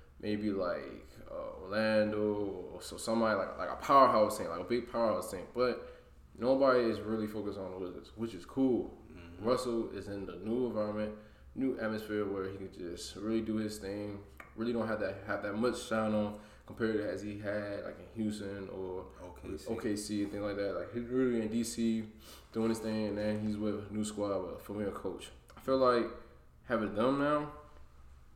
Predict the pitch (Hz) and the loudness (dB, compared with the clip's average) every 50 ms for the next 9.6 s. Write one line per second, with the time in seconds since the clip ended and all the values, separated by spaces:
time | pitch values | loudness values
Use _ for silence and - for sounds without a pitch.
0 | - - - - - - - - 113 101 98 92 - - 107 110 113 110 113 110 | -20 -20 -20 -20 -20 -16 -12 -8 -6 -4 -4 -4 -2 0 2 2 2 2 0 -2
1 | 101 107 104 90 - - 95 92 - 92 92 90 90 - - - - 95 92 92 | -4 -4 -6 -6 -6 -8 -8 -8 -8 -8 -8 -8 -10 -12 -12 -12 -10 -8 -6 -6
2 | 87 90 90 87 - - - - - - - 95 92 90 87 85 85 85 - - | -6 -8 -8 -12 -14 -16 -20 -20 -20 -18 -14 -10 -8 -8 -6 -8 -8 -10 -12 -18
3 | - - - - - - - - - - - 107 110 107 107 110 104 - 107 107 | -20 -20 -20 -20 -20 -20 -20 -20 -20 -16 -12 -8 -6 -2 -2 -2 -2 0 0 2
4 | 107 101 87 - - 82 82 80 76 - - - - - - - - - - - | 2 2 2 0 -2 -6 -10 -10 -10 -10 -10 -10 -12 -14 -14 -14 -16 -16 -16 -16
5 | - - - - - - 110 - 139 127 127 123 127 131 117 117 117 107 104 - | -16 -16 -14 -12 -10 -8 0 6 8 8 8 8 6 4 2 4 4 4 2 0
6 | - 127 113 113 113 113 113 113 113 113 113 113 107 107 101 - - - 107 107 | -2 -2 -2 -2 -2 2 4 6 6 6 6 4 4 2 0 0 -2 -2 2 4
7 | 110 110 110 110 110 110 107 110 - - - - - - - - - - - - | 6 8 8 8 6 4 2 0 -4 -8 -12 -16 -18 -18 -18 -20 -20 -20 -20 -20
8 | - - - 110 107 107 104 101 101 98 98 - - 107 104 107 104 104 104 107 | -12 -4 2 2 2 2 2 0 -2 -2 -2 -2 0 4 4 6 6 4 2 2
9 | 104 104 104 107 110 110 110 107 107 104 104 | 0 0 2 0 2 2 2 0 0 -2 -4